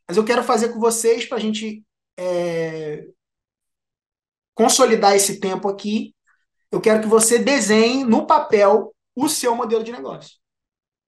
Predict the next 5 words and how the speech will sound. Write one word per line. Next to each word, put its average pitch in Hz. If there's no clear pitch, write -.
Quem 240
topa -
fazer 180
esse 180
exercício? 185